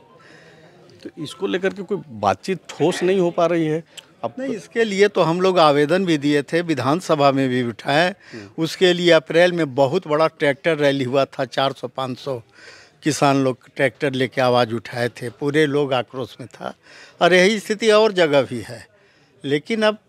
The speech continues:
Speaker 2: पता नहीं क्यों इस मुद्दे को, इतना गंभीर मुद्दा है, इससे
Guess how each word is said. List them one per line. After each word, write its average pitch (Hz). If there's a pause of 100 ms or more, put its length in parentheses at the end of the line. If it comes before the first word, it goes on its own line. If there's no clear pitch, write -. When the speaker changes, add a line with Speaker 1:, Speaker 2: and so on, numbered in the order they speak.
Speaker 2:
पता 165
नहीं 202 (100)
क्यों 180
इस 165
मुद्दे 147
को, 170
इतना 170
गंभीर 135
मुद्दा 135
है, 120 (460)
इससे 165